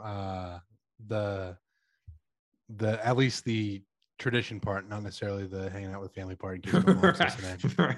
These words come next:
Speaker 2: Right.
Speaker 1: She,
Speaker 2: Right. They
Speaker 1: she
Speaker 2: know
Speaker 1: will
Speaker 2: that
Speaker 1: yell at
Speaker 2: about me,
Speaker 1: me.
Speaker 2: by the way. That, I'm, I'm not breaking any news to my family or whatever. I just need them in small doses and in small crowds, and Thanksgiving can get a little bit too big for me.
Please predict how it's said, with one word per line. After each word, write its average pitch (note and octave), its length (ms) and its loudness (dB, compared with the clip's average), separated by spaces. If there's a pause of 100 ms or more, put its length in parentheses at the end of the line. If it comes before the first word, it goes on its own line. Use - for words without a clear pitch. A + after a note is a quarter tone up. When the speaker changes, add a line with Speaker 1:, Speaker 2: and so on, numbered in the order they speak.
(320)
Speaker 2:
Right. G#2+ 340 2
Speaker 1:
She, - 140 -2
Speaker 2:
Right. B2 160 4
They G#3 120 10
Speaker 1:
she G#3+ 40 10
Speaker 2:
know G#3 120 10
Speaker 1:
will G#3+ 60 12
Speaker 2:
that E3+ 140 10
Speaker 1:
yell - 40 8
at A#2 40 4
Speaker 2:
about A#2 200 6
me, G#2+ 80 0
Speaker 1:
me. F#2+ 40 -2
Speaker 2:
by A2 140 2
the G#2+ 80 0
way. G#2+ 160 2
That, C#3 200 0
I'm, E3 240 0
I'm F3+ 80 2
not G3 200 2
breaking D3+ 320 2
any D#3 160 -2
news D3 340 0
to C#3 80 -6
my A#2+ 160 -2
family B2 420 -2
or G#2+ 60 -2
whatever. G#2+ 400 -2
I A#2 80 0
just B2 180 -2
need A#2+ 200 -4
them A2+ 100 -2
in G#2 80 -4
small G#2+ 360 0
doses A2 480 0
and G#2+ 120 -2
in F#2+ 80 -4
small G#2+ 340 2
crowds, F#2+ 480 0
and F#2+ 120 -4
Thanksgiving G2+ 560 0
can G2+ 100 -4
get G2 140 0
a G2+ 40 2
little G2+ 240 2
bit F#2+ 220 -2
too G#2 140 -4
big F#2+ 260 -2
for F#2+ 140 -4
me. F#2 160 2